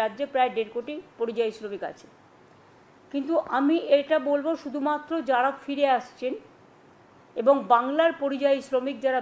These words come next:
বিভিন্ন রাজ্যে কাজ করেন, তারা যারা ফিরে আসছেন অসহায় অবস্থা,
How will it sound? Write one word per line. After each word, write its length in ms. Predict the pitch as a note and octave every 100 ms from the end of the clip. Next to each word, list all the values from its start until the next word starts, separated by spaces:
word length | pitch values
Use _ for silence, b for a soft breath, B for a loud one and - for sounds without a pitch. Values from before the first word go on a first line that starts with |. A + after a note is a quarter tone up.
| A3
বিভিন্ন 240 | A3+ B3+ B3
রাজ্যে 260 | A3 G3 B3+
কাজ 220 | B3 G#3 -
করেন, 220 | A3+ G#3 - - _ _ _ _ _ - - _ _ -
তারা 200 | B3 D4 C#4+
যারা 180 | C4+ C#4 C#4
ফিরে 200 | B3+ C4 G#3
আসছেন 340 | - - D3+ - - - - - - - - - -
অসহায় 400 | B3+ D#4 D4 C#4+ B3
অবস্থা, 340 | A3 - -